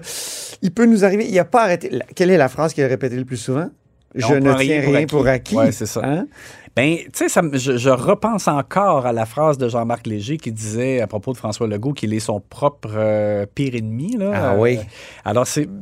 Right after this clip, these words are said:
Speaker 2: peut-être que Monsieur Legault veut pas commettre de faux pas rendu, euh, rendu ici. Et, euh, d'ici la prochaine élection, il sera peut-être plus prudent. Je pense qu'ils veulent aussi, euh,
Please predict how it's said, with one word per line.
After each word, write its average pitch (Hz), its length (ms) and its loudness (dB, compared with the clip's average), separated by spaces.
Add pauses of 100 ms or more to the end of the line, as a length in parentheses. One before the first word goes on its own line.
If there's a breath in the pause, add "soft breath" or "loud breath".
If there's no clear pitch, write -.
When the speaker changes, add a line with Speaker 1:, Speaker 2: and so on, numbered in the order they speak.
Speaker 2:
peut-être 330 260 -2
que - 80 -2
Monsieur 160 260 0
Legault 160 600 2
veut 131 240 0
pas - 260 -4 (120)
commettre 156 400 0
de 135 120 0
faux 113 220 -6
pas 139 200 0
rendu, 117 640 -4
euh, 98 500 -2
rendu 101 320 -8
ici. 110 420 -6 (420 loud breath)
Et, 104 400 -2
euh, 98 120 -2
d'ici 101 400 -6
la 113 100 2
prochaine 120 400 -2
élection, 113 480 -4
il 98 60 -2
sera - 160 -6
peut-être 113 160 -2
plus 113 140 -6
prudent. 131 500 -2
Je - 80 -10
pense 262 180 -2
qu'ils 196 160 -4
veulent 180 220 2
aussi, 208 560 -2
euh, 123 440 2